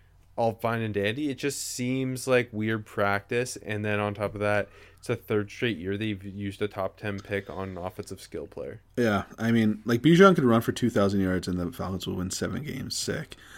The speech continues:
Speaker 2: Um, <laughs> like, I
Speaker 1: Well,
Speaker 2: wa-
Speaker 1: and, and it's just like,
Speaker 2: yeah.
Speaker 1: okay, like, sure, that, like, he, he's amazing. I, I, I, I to-, he was my third player on my board, whatever. But, like, is,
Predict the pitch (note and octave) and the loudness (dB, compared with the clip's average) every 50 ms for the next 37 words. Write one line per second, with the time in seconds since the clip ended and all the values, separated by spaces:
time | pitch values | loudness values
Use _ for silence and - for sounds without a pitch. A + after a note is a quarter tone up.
0 | - - - - G#2 G#2 G2+ G2+ G2+ F#2+ F#2 - - - - - - - F3 - | -20 -18 -10 -4 -2 0 2 2 2 2 0 -2 -8 -16 -6 2 6 6 6 6
1 | - - - - - - - - - - - - - - - E3 F#3+ F#3+ F#3 F#3 | 4 0 -18 -18 -18 -18 -18 -18 -20 -20 -20 -20 -4 6 12 12 12 12 12 12
2 | G3 A3 A#3 - - A3 A3+ A#3 A3+ - - A#3 G3+ - B3 A#3 E3 B2+ A2 G3+ | 12 12 12 10 10 8 8 8 8 6 4 4 8 10 10 12 12 12 10 10
3 | A#3 - - F3 E3 E3+ F3+ F3 E3 F3 G3 F#3 F#3 - - - - - - - | 8 6 6 8 8 8 8 8 6 6 6 6 4 2 -8 -20 -20 -20 -20 -20
4 | - - - - - A#3+ A#3+ G3 D3+ D3 D3 - - C#3 D3 C#3 - - C3 - | -12 -8 -2 4 6 8 8 10 12 10 10 10 8 4 2 2 0 -4 -10 -10
5 | - - - - A2+ B2+ C3+ C#3+ C#3+ C3+ D3 E3+ F#3+ F3 C#3 B2+ G#2 G2+ G#2 G#2 | -12 -16 -14 -12 -10 -6 -4 -2 0 0 2 2 2 0 0 -2 -2 -2 -2 -2
6 | E2+ A2+ C3 B2 A2 - A2+ A#2 C3 - - D2+ G2+ G2+ - - A2+ A2 - - | 0 0 2 2 2 2 2 0 0 -2 -4 -2 -2 -2 -2 -2 -6 -6 -4 -4
7 | - A#2+ A#2 A2 G#2 G#2 A2+ G#2+ - - C3 B2+ B2 - C#3 C3+ C#3 C#3+ C#3+ D3 | -4 -4 -4 -6 -6 -6 -6 -6 -4 -4 -4 -4 -2 -2 0 0 0 -2 -4 -4
8 | C#3 D#3+ E3+ D#3+ A#2 G2+ A#2 D3 C#3+ C#3 G#2 - - - - - - _ _ _ | 0 2 2 2 2 2 2 2 2 0 -2 -6 -10 -20 -20 -20 -20 _ _ _
9 | - - - D3 C3 - - - _ _ _ _ - _ _ _ _ _ _ _ | 0 6 8 10 10 10 6 2 _ _ _ _ -20 _ _ _ _ _ _ _
10 | - D3 D3 - - - C#3+ C#3 B2+ A#2+ | 2 2 2 2 2 2 2 2 0 -2